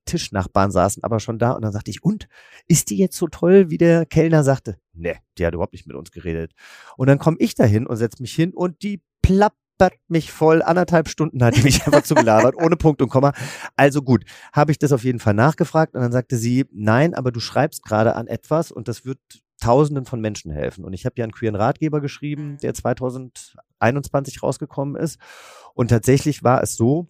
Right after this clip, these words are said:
Speaker 1: dass sie das wusste. Also sie hatte quasi die Information, die kriegen Bilder gezeigt oder, äh, Symbole und die müssen sie übersetzen. Je besser das Medium, desto besser können sie das übersetzen. Und
Speaker 2: Mhm.
Speaker 1: ich saß eben wohl an einem Tisch und habe etwas aufgeschrieben und sie wusste,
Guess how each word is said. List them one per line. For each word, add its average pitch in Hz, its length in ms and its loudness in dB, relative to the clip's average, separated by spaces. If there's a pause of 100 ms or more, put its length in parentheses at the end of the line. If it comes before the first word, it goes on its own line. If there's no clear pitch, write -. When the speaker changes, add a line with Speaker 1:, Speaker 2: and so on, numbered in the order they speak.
(120)
Speaker 1:
dass - 260 2
sie 139 140 -6
das 156 220 2
wusste. - 380 -4
Also 113 200 -2
sie 139 180 2
hatte 151 140 0
quasi 127 320 0
die 117 120 -4
Information, 127 840 -4 (520)
die 131 180 -4
kriegen 139 300 -4
Bilder 175 280 4
gezeigt - 880 -2
oder, 123 540 2
äh, - 120 -14 (220)
Symbole 131 760 2
und 123 220 -4
die 143 80 -2
müssen 147 220 -2
sie 135 80 -6
übersetzen. 110 480 2
Je 98 80 2
besser 131 280 4
das 123 140 0
Medium, 139 380 -2
desto 123 240 -4
besser 139 340 4
können 131 340 -2
sie 117 140 -6
das 107 160 0
übersetzen. 101 600 0
Und - 160 -18
Speaker 2:
Mhm. - 60 -20
Speaker 1:
ich - 120 -10
saß 123 300 0
eben 139 340 -4
wohl 143 260 0
an 123 140 -4
einem 117 240 -6
Tisch - 280 -6
und 113 140 -8
habe - 140 -4
etwas 131 220 -4
aufgeschrieben 143 600 -2
und 123 140 -12
sie 110 160 -8
wusste, 160 360 -4